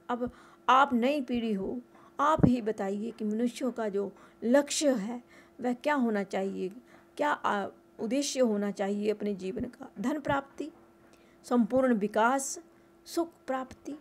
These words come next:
या दुख का निवारण? दुख निवारण मीन दुखों को दूर करना, सुख पाना, या फिर संपूर्ण विकास चाहिए आप लोगों को या धन प्राप्ति? तो मनुष्यों का जो लक्ष्य होना चाहिए ना,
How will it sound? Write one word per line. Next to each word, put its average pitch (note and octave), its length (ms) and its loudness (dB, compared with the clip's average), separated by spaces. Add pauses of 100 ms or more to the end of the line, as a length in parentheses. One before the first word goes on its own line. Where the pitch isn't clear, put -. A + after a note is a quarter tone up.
(440)
या C4 140 4
दुख D4 420 -4
का A#3+ 100 -8
निवारण? G#3+ 540 0 (800)
दुख B3+ 200 -4
निवारण A#3+ 420 0
मीन C4 220 0
दुखों B3 300 -2
को D4+ 140 2
दूर C#4 220 -2
करना, C4+ 420 -2 (500)
सुख - 380 -6
पाना, C4+ 480 -2 (540)
या C4 200 4
फिर C4+ 160 0
संपूर्ण B3+ 580 -4
विकास A3+ 460 -2
चाहिए C#4+ 300 -2
आप B3+ 180 -2
लोगों B3+ 280 -4
को B3+ 160 -8
या B3 120 -4
धन A#3+ 220 0
प्राप्ति? A#3 580 -8 (1600)
तो D4 60 2
मनुष्यों F4+ 480 2
का E4+ 140 2
जो B3+ 160 4
लक्ष्य D4+ 380 2
होना B3 280 2
चाहिए A3+ 380 -4
ना, A3+ 260 -6